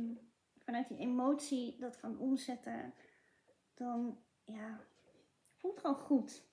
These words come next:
Ik weet het niet. Het is een, ik vind het een hele mooie reading.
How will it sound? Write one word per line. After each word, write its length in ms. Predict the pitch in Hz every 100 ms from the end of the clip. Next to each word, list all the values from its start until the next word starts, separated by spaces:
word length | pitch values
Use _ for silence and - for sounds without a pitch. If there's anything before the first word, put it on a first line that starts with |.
| _
Ik 100 | 302
weet 180 | 370 359
het 120 | 294
niet. 340 | 220 214 -
Het 160 | - 285
is 180 | 311 -
een, 240 | 285 277
ik 140 | 294 -
vind 180 | 359
het 100 | 339
een 140 | 311 311
hele 240 | 294 277
mooie 440 | 277 262 254 247 - -
reading. 500 | 262 302 339 330 311